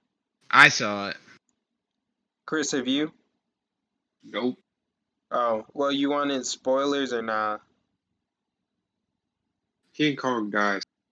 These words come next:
Speaker 2: Do you want spoilers or no?
Speaker 3: Hmm. It doesn't matter. We're gonna spoil it for the, uh,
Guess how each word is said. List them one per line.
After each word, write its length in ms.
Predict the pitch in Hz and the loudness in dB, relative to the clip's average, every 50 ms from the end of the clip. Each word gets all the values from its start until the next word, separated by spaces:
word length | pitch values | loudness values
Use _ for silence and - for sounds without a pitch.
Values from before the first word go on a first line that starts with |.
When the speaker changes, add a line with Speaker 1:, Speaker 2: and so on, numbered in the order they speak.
| _ _ _ _ _ _ _ _ _ _ _ _ _ _ _ _ _ _ _ _ _ _ _ _ _ _ - 131 127 | _ _ _ _ _ _ _ _ _ _ _ _ _ _ _ _ _ _ _ _ _ _ _ _ _ _ -20 -12 -8
Speaker 2:
Do 100 | 135 139 | -4 -4
you 160 | 139 147 143 | -2 0 0
want 200 | 143 143 139 135 | 0 -2 -2 -4
spoilers 520 | - - 147 147 143 143 143 139 135 123 | -6 -4 -2 -2 0 0 0 -2 -2 -4
or 100 | 120 117 | -4 -6
no? 180 | 113 113 110 107 | -4 -4 -2 -2
Speaker 3:
Hmm. 160 | 104 - 101 190 - - - - - - _ _ _ _ _ - - - - - - - - | -2 -2 -4 -6 -8 -12 -16 -16 -16 -16 _ _ _ _ _ -20 -16 -16 -16 -16 -18 -16 -14
It 140 | 151 170 180 | -10 -6 -6
doesn't 320 | 170 151 147 156 143 - | -4 -4 -4 -4 -6 -6
matter. 520 | 110 107 107 113 123 143 156 160 170 165 | -4 -2 0 0 0 0 0 -2 -2 -2
We're 120 | 143 143 151 | -2 -2 0
gonna 260 | 170 165 156 139 113 | 0 0 0 0 -2
spoil 600 | - - - - - - - 123 135 143 147 143 - | -2 -4 -6 -6 -8 -8 -6 -4 -2 0 0 -2 -2
it 80 | - | -6
for 80 | - - - | -10 -10 -6
the, 220 | 127 127 127 123 123 | -4 -2 -2 -2 -2
uh, 240 | 127 127 120 113 | -2 -2 -4 -4